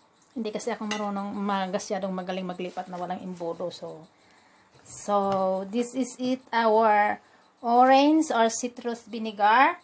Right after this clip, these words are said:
I hope you enjoy and learn something about our video.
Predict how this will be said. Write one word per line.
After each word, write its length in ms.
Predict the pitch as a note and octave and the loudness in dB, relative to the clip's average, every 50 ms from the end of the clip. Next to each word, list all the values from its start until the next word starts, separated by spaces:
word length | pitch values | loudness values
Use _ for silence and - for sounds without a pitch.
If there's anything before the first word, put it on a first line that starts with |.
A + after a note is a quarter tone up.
| _ | _
I 160 | - A#3+ B3 A#3 | -10 -10 -10 -10
hope 560 | A3+ - - - C#4 C#4+ D4 D4+ D#4+ E4 D#4+ | -12 -4 4 8 8 10 10 10 8 6 4
you 320 | C#4 C#4+ C#4+ C#4 C#4 C4+ | 0 -2 0 0 0 0
enjoy 720 | B3 B3 B3+ A#3+ - - C4 B3+ B3 B3+ C4+ C#4 C#4+ D#4 D4 - | 0 -2 -4 -6 -4 -2 0 4 6 8 8 8 6 4 0 -4
and 160 | B3+ A#3+ A#3+ | -4 -6 -4
learn 240 | A#3 A#3 B3 C#4 D#4+ | -2 0 0 0 0
something 560 | E4 - - C#4+ C4 C4 C4 - - C4 B3+ A#3+ A3+ | 0 -2 0 0 0 0 -2 -6 -8 -6 -6 -4 -6
about 480 | A3+ G#3 G3+ G#3+ G#3+ A3+ B3 B3+ C4 C4 - | -6 -4 0 0 2 4 4 2 2 0 -4
our 320 | G3 G3 G3 F#3+ F#3 F#3+ F#3 | -8 -6 -4 -4 -4 -6 -8
video. 720 | F#3+ G#3+ A3 G3+ G3+ G#3+ G#3 G#3+ A3 A#3+ C4+ D#4+ F#4 | -10 -12 -12 -12 -12 -12 -10 -6 -4 -2 -2 -2 -4